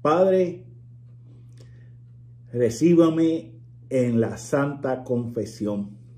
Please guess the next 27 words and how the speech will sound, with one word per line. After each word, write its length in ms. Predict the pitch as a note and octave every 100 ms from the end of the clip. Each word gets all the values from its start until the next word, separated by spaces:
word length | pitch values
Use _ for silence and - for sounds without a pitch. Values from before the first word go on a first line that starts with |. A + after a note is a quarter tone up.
| - - - -
¿Ok? 120 | G#2 F#3+ A3+ - - - - -
Así 240 | A2 D3+
que, 100 | D#3
mis 180 | C#3+ B2+
hermanos, 600 | B2+ A#2+ C3+ F3 G3+ - - -
este 420 | C#3 C#3 E3 D#3+
es 300 | D3 - - - - - - - B2+
nuestro 280 | B2 -
mensaje 380 | A2+ G2+ C3 B2+
para 260 | B2+ B2 G#2+
hoy. 200 | G#2 F#2+ - - - - - - - - - - -
¿Nos 160 | - B2+
vamos 300 | D3 G3 G#3+
a 60 | G#3
decidir? 580 | G3 G#3 A#3+ C4+ - - - - -
¿Sí 260 | - - A#3
o 140 | A3
no? 160 | D#3+ - - - - - - - - - - -
Es 420 | D3+ F#3+ - - -
nuestra, 580 | C3+ E3 F3+ - F#2+ -
es 240 | D#3 F3 - - -
mía, 720 | A#2 C3+ F#3 A#3 B3+ B3+ - -
es 260 | - C#3+ C#3+
de 80 | B2+
usted 560 | A#2+ - E3 F#3+ F3 - - - -
la 240 | A2 F#2+
decisión. 680 | F#2+ - F#2+ A#2+ G#2+ E2+